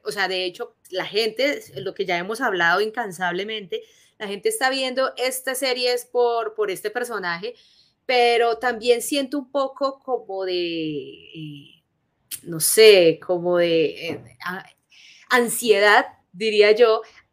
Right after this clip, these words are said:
eh, al ver este personaje, que aunque no me he visto la serie de Netflix, ya me puedo llegar a imaginar cómo es este Daredevil, porque me vi dos, tres capítulos, o cinco, bueno, no recuerdo,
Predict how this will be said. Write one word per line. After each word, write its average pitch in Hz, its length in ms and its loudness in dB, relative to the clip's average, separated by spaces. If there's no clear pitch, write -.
eh, 220 280 6
al 220 160 6
ver 233 180 6
este 254 220 0
personaje, 226 800 -2
que - 80 -2
aunque 226 260 0
no 214 140 -2
me 226 100 -2
he - 20 0
visto 277 300 -4
la 277 120 -2
serie 214 220 0
de 220 180 -2
Netflix, - 380 -12
ya 214 320 2
me 233 120 -4
puedo 226 320 2
llegar 214 260 -2
a 165 40 -6
imaginar 185 480 -10
cómo 208 180 -8
es 190 80 -10
este 220 200 -8
Daredevil, 208 500 -2
porque 214 200 -16
me 180 120 -12
vi 160 100 -8
dos, 202 200 -8
tres 214 160 -6
capítulos, 208 680 -14
o 156 120 -14
cinco, 190 360 -10
bueno, 165 220 -8
no 165 80 -8
recuerdo, 185 480 -6